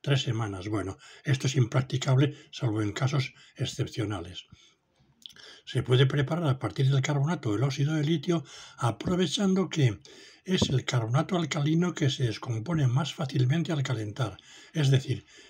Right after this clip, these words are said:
en este caso no hace falta ni llegar a setecientos grados para conseguir la descomposición. Y en una hora tenemos ya el óxido de litio. Esto está descrito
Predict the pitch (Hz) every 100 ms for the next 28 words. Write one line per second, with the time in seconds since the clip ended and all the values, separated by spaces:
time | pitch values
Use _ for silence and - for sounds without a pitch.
0 | - 139 147 175 135 151 190 190 - -
1 | _ 143 160 - 131 135 127 120 113 120
2 | 127 151 135 135 117 131 156 139 127 120
3 | 156 180 - - - - 131 120 127 -
4 | 139 156 135 - 113 - 98 104 123 98
5 | - - - - 131 117 139 139 170 -
6 | 127 139 120 120 160 - - - 117 135
7 | 143 127 101 107 101 107 135 135 131 135
8 | 135 135 170 143 196